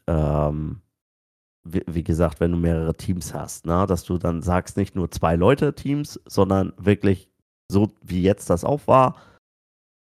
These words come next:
vielleicht fünf Leute oder so und dann hast du da irgendwie sieben Fünf-Mann-Teams an verschiedenen Stellen mit verschiedenen Herausforderungen.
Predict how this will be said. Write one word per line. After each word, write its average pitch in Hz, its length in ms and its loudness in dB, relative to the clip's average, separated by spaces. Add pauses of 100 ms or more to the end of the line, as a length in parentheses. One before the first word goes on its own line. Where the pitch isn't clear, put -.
(300)
vielleicht 101 400 4
fünf 165 320 0
Leute 135 320 6
oder 120 200 2
so 107 380 0 (220)
und 95 120 -4
dann 92 200 2
hast 104 180 2
du 101 60 2
da 95 300 4
irgendwie 92 440 -2
sieben 101 340 -4
Fünf-Mann-Teams 104 1000 -4 (160)
an 92 160 -2
verschiedenen 127 680 -2
Stellen 113 460 2
mit 98 160 0
verschiedenen 95 580 0
Herausforderungen. 82 960 2